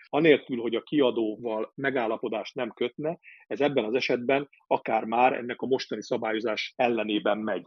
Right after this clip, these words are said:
Magyarán tavaly július óta kiadó hozzájárulása nélkül nem lehet tartalmat átvenni, és a törvény azt is kimondja, hogy átvenni ilyen típusú tartalmat, cikket, újságcikket, szerzőknek a cikkeit csak úgy lehet átvenni, hogyha azért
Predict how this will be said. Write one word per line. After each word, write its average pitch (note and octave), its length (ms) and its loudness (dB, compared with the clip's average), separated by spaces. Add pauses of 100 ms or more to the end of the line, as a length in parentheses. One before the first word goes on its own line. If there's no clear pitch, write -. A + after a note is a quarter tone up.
Magyarán B2 580 6
tavaly C#3+ 320 8
július C3+ 480 4
óta D3 540 2
kiadó C3+ 320 8
hozzájárulása B2+ 640 2
nélkül C#3+ 320 -2
nem D#3 200 2
lehet A2+ 280 -2
tartalmat - 640 -8
átvenni, C3 680 0 (140)
és B2 200 0
a C3 80 -2
törvény C#3+ 320 6
azt D3+ 180 -4
is - 140 -8
kimondja, C#3 540 -2
hogy B2+ 460 0
átvenni C3 720 2
ilyen B2 280 0
típusú - 400 -8
tartalmat, C#3+ 640 -6
cikket, - 580 -4
újságcikket, - 880 -6 (140)
szerzőknek A#2 800 2
a A#2+ 80 2
cikkeit D3 560 6 (360)
csak - 220 2
úgy A#2+ 100 4
lehet G#2 260 2
átvenni, C#3+ 400 -2
hogyha B2+ 340 0
azért A#2 420 2